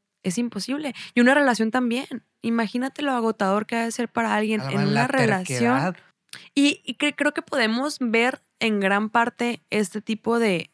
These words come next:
Speaker 1: de ejemplos en la política, güey. ¿Cuántos políticos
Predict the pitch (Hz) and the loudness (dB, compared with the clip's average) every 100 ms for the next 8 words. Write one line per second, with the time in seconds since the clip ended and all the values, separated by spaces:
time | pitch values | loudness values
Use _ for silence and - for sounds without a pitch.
0 | - 196 185 170 247 277 269 208 170 165 | -12 -4 -4 -2 0 0 2 2 0 -2
1 | - - 190 185 - 185 220 - - 202 | -12 -2 0 0 0 -2 -2 -6 -6 -2
2 | 165 156 - - 226 226 311 - 269 226 | -2 -4 -8 0 0 0 -6 -4 0 2
3 | 262 - 262 - 180 175 | 0 -4 -8 -2 -2 -4